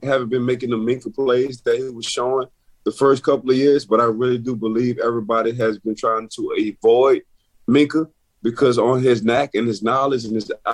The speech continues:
I Q for football, so I respect that. But that's all it is, man. Minkah, Minkah just very detailed, and him going to the sideline, 'cause me, if I was playing, I just tried to <laughs> probably would have knocked him out. <laughs> You know what I'm saying?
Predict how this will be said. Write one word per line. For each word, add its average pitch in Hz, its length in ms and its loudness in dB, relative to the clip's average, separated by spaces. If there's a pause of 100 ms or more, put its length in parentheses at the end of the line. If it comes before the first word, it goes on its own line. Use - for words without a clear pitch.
(100)
I 123 140 0
Q - 380 -8
for - 200 -16
football, 151 580 0 (300)
so 127 160 -2
I 117 100 2
respect 127 540 -4
that. - 140 -8 (360)
But 160 100 0
that's 147 220 0
all 135 260 -2
it 120 100 -6
is, 120 240 -4
man. 113 420 -4 (100)
Minkah, 143 380 0 (200)
Minkah 127 360 0
just 113 220 -4
very 127 340 0
detailed, 113 640 -2 (260)
and 107 100 0
him 156 240 2
going 135 220 2
to 131 120 -4
the 120 60 2
sideline, 120 500 0
'cause 104 200 -8
me, 139 120 0
if 104 240 -4
I 135 120 0
was 127 160 -2
playing, 107 320 -4 (280)
I 107 120 0
just 117 200 -10
tried 117 220 2 (140)
to - 80 -16
<laughs> - 80 -20
probably 131 220 0
would 120 140 -2
have 113 80 -4
knocked 120 240 -4
him 117 120 -4
out. 135 240 -2 (240)
<laughs> - 100 -8
You 175 60 0
know 160 140 2
what 147 100 2
I'm 139 80 -6
saying? 160 320 -4